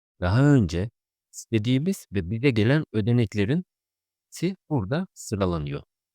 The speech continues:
İsterseniz, "Ben sadece elektrikleri veya suları sıralamak istiyorum." derseniz buradan da yine Türkiye'ye gidebilirsiniz. Buraya dönecek olursak,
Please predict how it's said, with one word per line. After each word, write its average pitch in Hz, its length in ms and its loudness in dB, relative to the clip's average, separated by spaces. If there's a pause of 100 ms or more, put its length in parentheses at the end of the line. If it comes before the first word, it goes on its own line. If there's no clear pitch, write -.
(120)
İsterseniz, 147 720 -2 (180)
"Ben 117 140 0
sadece 120 400 -2
elektrikleri 98 720 -6
veya 95 240 -2
suları 101 460 -2 (500)
sıralamak 82 520 -2
istiyorum." 110 460 -2
derseniz 151 400 -2
buradan 95 360 -2
da 78 60 -6
yine 131 300 -2 (440)
Türkiye'ye 156 400 -4
gidebilirsiniz. 147 640 -8 (240)
Buraya 147 300 6
dönecek 143 360 4
olursak, 156 400 -2